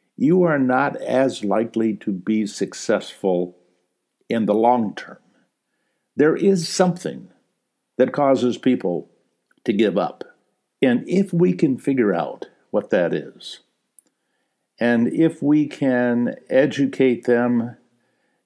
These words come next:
help them create more realistic expectations, prepare them for the tough times,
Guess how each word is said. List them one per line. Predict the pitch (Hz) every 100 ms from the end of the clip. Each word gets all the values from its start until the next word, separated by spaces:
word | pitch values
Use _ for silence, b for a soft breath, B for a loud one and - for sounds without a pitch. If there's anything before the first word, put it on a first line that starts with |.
| -
help | 143 139
them | 143 127
create | 101 131 127 127 123
more | 120 120
realistic | 110 117 113 110 - - 101
expectations, | 101 101 - 101 - - 101 - 101 95 87 - - _ b b b b b
prepare | - 135 - - 147 151 147
them | 131 131 127 123 120 - -
for | - 123 110 107 104 -
the | 101
tough | - 90 -
times, | - 78 - - _ - -